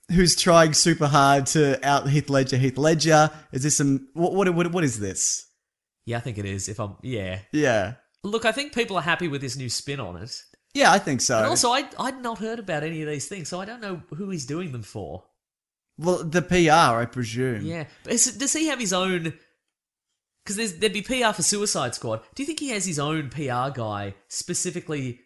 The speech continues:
Speaker 2: for thinking up weird things to send in the mail?
Speaker 1: Yes, I think there is discussion.
Speaker 2: Yeah.
Speaker 1: I think there's definitely some, uh, yeah,
Speaker 2: Yeah.
Speaker 1: some back and forth.
Speaker 2: Uh-huh.
Speaker 1: Like, what else can we put semen on?
Speaker 2: Yeah.
Speaker 1: And s-, and
Speaker 2: <laughs> Yeah.
Speaker 1: send.
Speaker 2: Birthday cake?
Speaker 1: <laughs>
Speaker 2: Whose birthday is it in the casts?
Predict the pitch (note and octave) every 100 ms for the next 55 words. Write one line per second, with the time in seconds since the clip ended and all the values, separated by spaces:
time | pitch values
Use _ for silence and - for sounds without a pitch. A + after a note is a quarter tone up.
0 | _ D#3+ - D3+ C#3 B2+ A2 A2+ B2 C3+
1 | B2 D3 F3 - C3+ C#3 B2+ A2+ G#2 G#2+
2 | F3+ C#4 _ _ _ _ _ _ _ -
3 | D#3 A#2 - D#3 E3 F#3 F3+ D3+ E3 D#3+
4 | C#3+ - D3 B2+ - G#2 G#2 D3 F3+ D3+
5 | B2+ E3 D#3 D3+ - D#3+ D#3 D3 C3+ C3+
6 | C3 - C3 A#2+ A2+ G#2+ G#2+ - _ -
7 | B2+ G#2+ - C#3 C3 C3+ A#2+ A#2+ - B2+
8 | A2 G#2 - - A#2 A2 F#2+ - _ B2+
9 | B2 - C4+ A#3+ A3+ - D#3 C#3 C#3+ B2+
10 | - B2+ A#2 A2 G#2 G2+ A2 - C3+ -
11 | - - G3 D4+ - B3+ F#3 G3 D#3 E3+
12 | G3 G3+ - - D3+ - - B3+ B3 A#3
13 | E4 G4+ G3 - A#3+ C4 G#3 B4 C5+ -
14 | A#4 A#4 C4+ G3+ F#3+ A3+ A3+ - A3+ E3
15 | B2 C3+ - -